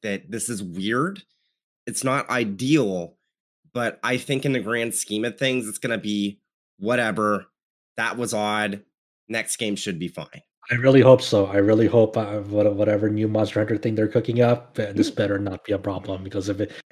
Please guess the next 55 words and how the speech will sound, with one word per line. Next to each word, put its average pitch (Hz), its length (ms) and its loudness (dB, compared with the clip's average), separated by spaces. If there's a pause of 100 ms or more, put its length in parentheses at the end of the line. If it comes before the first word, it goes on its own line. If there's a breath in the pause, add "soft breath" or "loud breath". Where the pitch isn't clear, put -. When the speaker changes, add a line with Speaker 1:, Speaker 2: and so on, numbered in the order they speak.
Speaker 2:
if 101 100 0
we're 113 80 10
gonna 127 180 10
do 127 120 10
this 123 160 8
song 127 200 8
and 120 100 6
dance 120 280 6
again 117 360 6
for 131 180 4
that, 131 240 4
I'll 101 160 -2
just, 90 320 -6 (1040)
I'll 110 100 4
roll 117 180 12
my 123 180 10
eyes 120 220 12
again 120 200 8
and 107 80 4
be 110 80 8
like, 107 200 6
"All 123 120 10
right." 143 360 12
I 101 80 0
mean, 101 140 2
I'll 101 80 2
still 143 220 6
play 131 240 4
it 131 80 6
and 120 100 6
enjoy 117 280 10
it 101 280 6
with 95 140 -6
friends, 104 400 2
but 101 140 0
it's, 95 200 0
it's 104 220 -4
gonna 107 160 2
be 107 80 4
one 104 140 4
of 107 80 4
those 107 140 4
things 110 180 2
like, 95 220 0
well, 101 380 4 (1080)
you 113 100 -2
know, 98 280 -2 (120)
this 113 120 0
could 127 140 6
have 117 80 10
been 107 220 2
so 110 240 2
much 104 200 0
better 98 400 0 (460)
handled. 95 400 -4